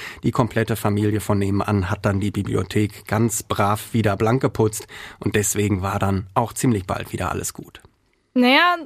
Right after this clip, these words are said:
Speaker 2: alles gut zumindest aus der Sicht von Arno Kupka.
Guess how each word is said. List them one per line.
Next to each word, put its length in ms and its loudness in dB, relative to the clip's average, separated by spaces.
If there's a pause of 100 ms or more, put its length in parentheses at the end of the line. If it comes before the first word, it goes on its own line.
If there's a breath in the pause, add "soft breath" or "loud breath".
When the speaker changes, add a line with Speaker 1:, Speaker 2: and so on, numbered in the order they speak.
(120)
Speaker 2:
alles 320 0
gut 120 2
zumindest 320 2
aus 140 -2
der 160 2
Sicht 220 0
von 160 2
Arno 240 4
Kupka. 500 -6